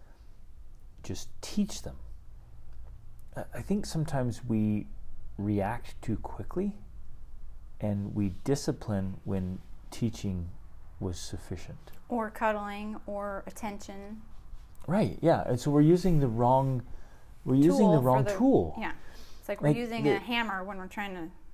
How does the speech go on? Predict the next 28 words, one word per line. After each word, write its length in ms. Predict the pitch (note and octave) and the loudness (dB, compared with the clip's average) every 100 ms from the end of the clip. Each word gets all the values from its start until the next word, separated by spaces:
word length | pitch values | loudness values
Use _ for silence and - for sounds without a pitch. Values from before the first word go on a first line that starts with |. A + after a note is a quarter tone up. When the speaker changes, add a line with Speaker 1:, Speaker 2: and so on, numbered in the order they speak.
| - | -2
Speaker 1:
the, 140 | C#3+ | 0
Speaker 2:
screw 300 | C#3+ - G#3+ | 0 0 -4
something. 240 | - - C#3 | -4 -4 -4
Speaker 1:
the 60 | |
time 440 | - - F3+ A#3 B3+ | -2 0 0 0 -2
for, 300 | - E3+ C3 | 0 0 2
like, 220 | B2 G#2 - G#2+ | 0 -2 -4 -2
discipline, 880 | B2+ D3 - D#3 - F#2+ F2 E2+ F2 - - - - - - - - - - - - - - | 0 0 0 -2 -4 -4 -2 -4 -6 -10 -12 -12 -14 -16 -18 -20 -18 -18 -18 -18 -18 -20 -6
i-, 80 | - - - | -6 -4 0
if, 320 | B2 - - - - | 0 0 -12 -20 -2
if 220 | C3 A#2 | 0 2
you're 80 | A#2+ | 2
doing 340 | A2 B2+ D3+ D3 | 4 4 4 4
all 220 | A#2 B2+ | 4 6
the 140 | C3 | 6
preventative 1040 | - - B2+ G#2 G#2 A2 G#2+ F#2+ E2+ F2 D2+ | 2 2 0 4 4 4 2 -2 -2 -6 -6
things, 480 | - D#2 D2 D#2+ F2 | -8 -8 -6 -8 -8
if 160 | F2 | -6
you 80 | G#2 | -2
have 140 | B2+ | -2
healthy 600 | B2+ - A#2+ A#2+ A#2+ B2+ A2 | -2 0 4 4 4 0 0
relationships, 1040 | G2 F#2 E2 - F2 F2 - E2+ E2+ - - - - - | 0 -2 -4 -6 -10 -12 -8 -8 -8 -10 -16 -16 -16 -10
if 120 | G#2 | -6
your 100 | G2+ | -4
habits 760 | F#2 - - B2 C#3 D3 C3 - | -4 -6 -6 -4 0 0 0 0
are 60 | G#2 | -2
in 180 | F#2+ | -2
line 420 | F2+ E2+ E2 F2+ | -2 -4 -4 -6